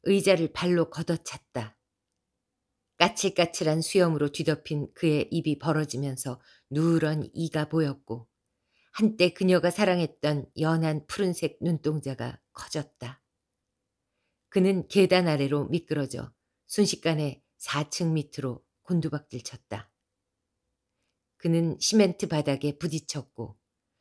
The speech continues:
그 충격으로 오른쪽 심장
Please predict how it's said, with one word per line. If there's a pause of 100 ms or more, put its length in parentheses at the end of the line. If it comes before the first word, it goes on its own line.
(240)
그
충격으로 (320)
오른쪽
심장